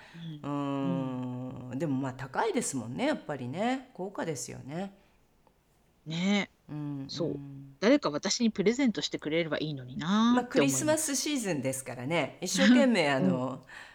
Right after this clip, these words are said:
Speaker 2: 「欲しい、欲しい、欲しい、欲しい」って言ってるとね、誰かがくれるかもしれない。
Speaker 1: そうです。
Speaker 2: <laughs> まあ、ちょっと結構
Speaker 1: 欲しいです。<laughs>
Speaker 2: 三万円は高いかな。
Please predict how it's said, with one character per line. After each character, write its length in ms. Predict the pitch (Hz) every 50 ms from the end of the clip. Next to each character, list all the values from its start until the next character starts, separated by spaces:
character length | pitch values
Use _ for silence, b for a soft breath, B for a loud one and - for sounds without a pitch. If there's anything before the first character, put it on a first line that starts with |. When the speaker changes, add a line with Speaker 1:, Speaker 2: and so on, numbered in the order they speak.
| B B
Speaker 2:
「欲 120 | B 196 190
し 100 | - 254
い、 40 | 262
欲 160 | 220 185 196
し 240 | 185 - 262 262 240
い、 20 | 214
欲 180 | 190 165 190
し 100 | 185 -
い、 20 | 226
欲 160 | 214 185 196
し 140 | 190 - 233
い」 40 | 220
っ 20 | 220
て 60 | - - 147
言 40 | 147
っ 20 | 143
て 120 | - 160
る 80 | 127 135
と 140 | - 113 117
ね、 320 | 117 135 139 120 - - -
誰 200 | 165 180 180 170
か 120 | 170 127 120
が 220 | 123 123 - - - b b b b b b b b b -
く 120 | - 170
れ 120 | 160 175 170
る 80 | 165
か 100 | 160 -
も 100 | 117 131
し 140 | - - 104
れ 60 | 95
な 60 | 117 123
い。 220 | - 101 120 - - _ _ _
Speaker 1:
そ 180 | - - 202 196
う 40 | -
で 80 | -
す。 60 | - _ _ _ _ -
Speaker 2:
<laughs> 100 | 139 120
ま 120 | 131 - -
あ、 40 | -
ち 120 | - 160
ょ 20 |
っ 40 | -
と 40 | -
結 0 |
構 60 | -
Speaker 1:
欲 40 | 165
し 100 | - - 254
い 40 | 202
で 80 | 160 147
す。 60 | -
<laughs> 0 |
Speaker 2:
三 180 | 226 269 381
万 100 | 415 427 440 440
円 200 | 440 427 403 392
は 120 | 392 381
高 280 | 381 330 320 311 339 302
い 80 | 208
か 120 | - - 107
な。 180 | 143 160 -